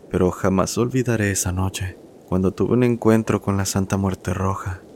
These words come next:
Es importante mencionar que en mi familia somos católicos y no le rendimos culto a la Santa Muerte, pero tampoco nos oponemos a que otras personas lo hagan.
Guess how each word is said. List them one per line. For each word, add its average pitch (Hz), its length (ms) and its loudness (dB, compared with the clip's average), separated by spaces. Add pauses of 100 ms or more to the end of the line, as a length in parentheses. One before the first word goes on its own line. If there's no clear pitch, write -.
(1700)
Es 113 200 0
importante 135 440 2
mencionar 110 480 4
que 113 80 2
en 107 60 4
mi 104 80 4
familia 104 340 4
somos 107 260 2
católicos 95 680 -2 (100)
y 92 80 -2
no 92 120 2
le 113 100 6
rendimos 123 440 2
culto 110 360 0
a 101 40 4
la 95 80 -2
Santa 95 280 -2
Muerte, 95 480 -2 (640)
pero 92 400 2 (180)
tampoco 101 320 0
nos 117 160 6
oponemos 107 560 4
a 104 80 0
que - 100 -2
otras 120 340 2
personas 107 580 0
lo 95 160 2
hagan. 95 400 -2